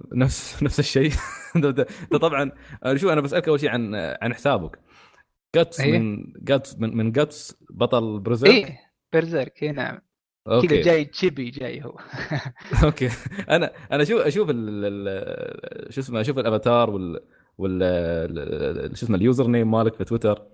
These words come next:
Speaker 1: بس ثري سكستي ليش؟ عشان إكس بوكس؟
Speaker 2: آه، ممكن. كنت على وقتها كان
Speaker 1: <laughs>
Speaker 2: جهاز،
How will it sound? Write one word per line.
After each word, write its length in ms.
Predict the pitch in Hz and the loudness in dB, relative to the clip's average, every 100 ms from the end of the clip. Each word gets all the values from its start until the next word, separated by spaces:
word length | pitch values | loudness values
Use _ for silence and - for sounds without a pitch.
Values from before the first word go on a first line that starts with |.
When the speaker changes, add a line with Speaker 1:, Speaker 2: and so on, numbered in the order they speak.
| _ _ _ - | _ _ _ -2
Speaker 1:
بس 200 | 117 - | -2 2
ثري 100 | 196 | 2
سكستي 320 | 226 208 160 | 2 0 2
ليش؟ 260 | 117 110 - | 2 2 0
عشان 200 | - 127 | -2 -2
إكس 100 | 127 | 0
بوكس؟ 260 | 147 - - _ _ _ _ _ _ _ _ _ _ - | -2 -2 -12 _ _ _ _ _ _ _ _ _ _ -4
Speaker 2:
آه، 440 | 254 269 269 262 247 | -2 -2 0 -2 0
ممكن. 440 | 277 285 - 123 - _ _ _ - - | 2 2 0 -8 -14 _ _ _ -8 -2
كنت 180 | 175 | 2
على 120 | 160 156 | 4 4
وقتها 320 | 180 170 151 | 6 6 6
كان 300 | 170 165 214 | 6 6 6
Speaker 1:
<laughs> 60 | 220 | 6
Speaker 2:
جهاز، 460 | 190 196 214 185 | 4 4 2 -4